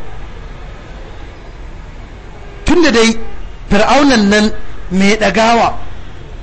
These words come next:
wanda Allah ke faɗa game da shi, "Inna Fir'auna la'ala fil ard, la'alin fil ard." To, Fir'auna mai wannan girman kai, wanda ya fasadi, ya yi ɓanna,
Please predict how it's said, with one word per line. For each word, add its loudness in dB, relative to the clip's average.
wanda 6
Allah 4
ke 0
faɗa 2
game 2
da 4
shi, 0
"Inna 4
Fir'auna 2
la'ala 4
fil 0
ard, 0
la'alin 4
fil -2
ard." 0
To, 2
Fir'auna 4
mai 4
wannan 4
girman 4
kai, 2
wanda 4
ya 4
fasadi, 2
ya 4
yi 4
ɓanna, 2